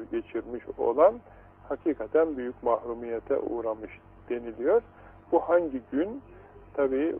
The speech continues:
bu hususta çeşitli efendim, e, rivayetler ve hadisler var. Hadis rivayetleri de var. Alimlerin, e, çeşitli kanaatleri de var.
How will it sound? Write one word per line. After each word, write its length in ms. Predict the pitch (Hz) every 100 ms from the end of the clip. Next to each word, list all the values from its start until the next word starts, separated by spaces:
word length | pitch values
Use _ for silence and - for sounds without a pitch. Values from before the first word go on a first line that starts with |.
| -
bu 100 | 147
hususta 440 | 143 135 123 - 165
çeşitli 1000 | - 135 143 - - 147 165 175 190 196 - - - -
efendim, 440 | 135 123 120 131 160 147 - - 143
e, 40 |
rivayetler 1000 | 135 127 135 139 135 123 - 160 170 -
ve 100 | 147
hadisler 640 | - 135 - - - 110
var. 180 | 101 95 - - - - -
Hadis 240 | 131 135 - 123
rivayetleri 680 | 127 123 120 113 - 117 110
de 100 | 123
var. 200 | 151 214 -
Alimlerin, 720 | 147 131 127 127 120 123 180 277 - - - -
e, 340 | 139 135 123 123 -
çeşitli 400 | 123 - - 156
kanaatleri 760 | - 123 120 110 - 110 107
de 140 | 104 110
var. 180 | 156